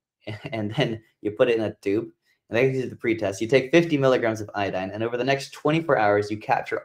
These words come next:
all of your urine in this big orange container that you see here on the screen. You shake it up at the end of the test, you put it in the second test tube, and you ship it off to the lab,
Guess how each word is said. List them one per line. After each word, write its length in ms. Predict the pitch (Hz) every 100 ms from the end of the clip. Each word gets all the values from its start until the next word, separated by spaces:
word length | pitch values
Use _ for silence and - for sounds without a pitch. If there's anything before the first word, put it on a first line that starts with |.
| -
all 180 | 156 185
of 100 | 147
your 120 | 123
urine 440 | 104 95 92 113 _ _ _ -
in 40 |
this 140 | 120 -
big 160 | 170
orange 320 | 151 135 131
container 340 | 120 113 117 107
that 140 | 101
you 80 | 98
see 460 | - - 98 95 87
here 220 | - 92 78
on 60 |
the 60 | 78
screen. 460 | - 104 165 190 - _ _ _ _
You 80 | 107
shake 280 | - 202 208
it 80 | 160
up 120 | 151
at 100 | 147
the 100 | 135
end 140 | 131
of 80 | 131
the 80 | -
test, 420 | - 113 113 - _ _
you 120 | - 104
put 180 | 165
it 100 | 185
in 140 | 160 147
the 120 | 135
second 360 | 139 131 131 113
test 240 | 110 101
tube, 160 | 110 104
and 100 | 101
you 80 | 92
ship 300 | - 180 175
it 60 | 147
off 180 | 123
to 40 | 110
the 60 |
lab, 240 | 104 85